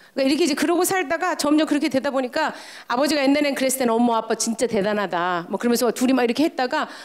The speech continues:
점점 시간이 지났는데 애는 키우고 바쁜데 아빠는 그런 얘기를 막 하고 싶어서 전화를 하면 제가 전화를 받는 게 살짝 싫어지면서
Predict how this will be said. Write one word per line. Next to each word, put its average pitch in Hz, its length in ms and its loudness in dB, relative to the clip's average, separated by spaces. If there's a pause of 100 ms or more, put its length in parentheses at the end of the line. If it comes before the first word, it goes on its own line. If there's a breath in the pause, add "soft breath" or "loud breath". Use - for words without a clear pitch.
점점 330 300 4
시간이 381 360 2
지났는데 269 480 0 (240 loud breath)
애는 320 280 4
키우고 330 240 0
바쁜데 247 420 -2
아빠는 254 280 0
그런 262 180 2
얘기를 247 160 0
막 247 80 -2
하고 311 180 0
싶어서 277 180 0
전화를 240 340 0
하면 277 260 0 (220 loud breath)
제가 247 200 0
전화를 233 380 0
받는 220 420 -6
게 262 300 -4 (400 loud breath)
살짝 - 440 -6
싫어지면서 349 840 0